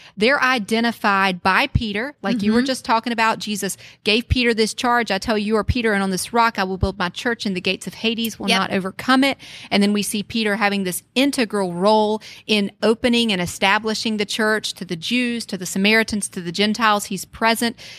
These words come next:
Speaker 1: every time a new group comes into
Speaker 2: Right.
Speaker 1: the church, receives the Holy Spirit. And Peter, this same Peter, in Acts chapter one, gave us the three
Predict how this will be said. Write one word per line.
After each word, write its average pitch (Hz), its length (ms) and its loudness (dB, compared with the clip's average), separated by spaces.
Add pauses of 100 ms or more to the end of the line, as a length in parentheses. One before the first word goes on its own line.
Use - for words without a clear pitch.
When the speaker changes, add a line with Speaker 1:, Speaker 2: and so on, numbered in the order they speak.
(160)
Speaker 1:
every 226 380 0
time 220 400 0 (220)
a 196 80 2
new 214 360 4
group 220 480 -4
comes 196 400 -6
into 226 140 4 (220)
Speaker 2:
Right. 233 80 0
Speaker 1:
the 220 80 2
church, 233 480 -2
receives 233 420 -2
the 214 120 -2
Holy 214 280 -4
Spirit. 233 500 -2 (1120)
And 233 200 -2
Peter, 247 500 0
this 214 200 -4
same 269 440 -2
Peter, 180 580 -4
in 214 200 -2
Acts - 320 -2
chapter 208 440 0
one, 185 560 0 (380)
gave 277 400 0
us 202 380 2
the - 160 -4
three 277 560 -4